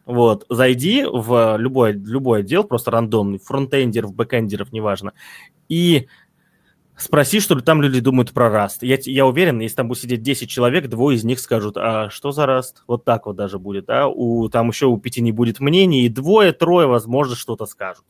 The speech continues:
Вот, то есть, э, вот так вот. И про Ruby то же самое.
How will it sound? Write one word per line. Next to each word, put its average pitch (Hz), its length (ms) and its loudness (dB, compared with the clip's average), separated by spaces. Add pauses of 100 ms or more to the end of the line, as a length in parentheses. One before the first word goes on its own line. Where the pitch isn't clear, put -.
(800)
Вот, 107 440 -2
то 98 160 -10
есть, - 320 -16
э, - 40 -16 (200)
вот 127 280 0
так 101 200 -2
вот. - 140 -20
И 160 100 2
про 175 200 4
Ruby 175 240 4
то 117 120 0
же 104 120 -4
самое. 87 340 -12